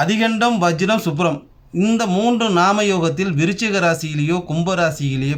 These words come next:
பிறந்திருந்தால், நீங்கள், உங்களுக்கு விருச்சிக ராசியில் பிற-, பிறந்திருந்தால் எட்டாவது வீடு மிதுன வீடு, கும்பராசியில் பிறந்திருந்தால் எட்டாவது வீடு கன்னி வீடு. இது இரண்டு புதனோட வீடு. புதன் உங்களுக்கு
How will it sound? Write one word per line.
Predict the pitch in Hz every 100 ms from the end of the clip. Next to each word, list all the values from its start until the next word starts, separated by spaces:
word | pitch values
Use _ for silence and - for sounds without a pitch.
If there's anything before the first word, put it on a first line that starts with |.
| 147
பிறந்திருந்தால், | 123 131 120 110 120 107 - - - - - - - - - - - - - - - - 127
நீங்கள், | 160 180 180 175 185 180 151
உங்களுக்கு | 160 175 185 180 180 180
விருச்சிக | 151 165 214 196
ராசியில் | 185 180 151
பிற-, | 160 160 156 151 147 139 135
பிறந்திருந்தால் | 143 151 147 139 139 165 139
எட்டாவது | 117 170 160 139
வீடு | 147 131
மிதுன | 135 139 123
வீடு, | 120 147 - - - - - -
கும்பராசியில் | 135 151 190 180 151 156 147 139
பிறந்திருந்தால் | 139 139 135 156 156
எட்டாவது | 131 151 139 127
வீடு | 127 151 147 127 113 101 - - - - - - - - - - - - - - - - - 143
கன்னி | 151 175 147
வீடு. | 120 127 143 151
இது | 156 151
இரண்டு | 175 190 151
புதனோட | 143 156 147 123
வீடு. | 117 104 - _ _ - - 139
புதன் | 175 233 220
உங்களுக்கு | 180 175 170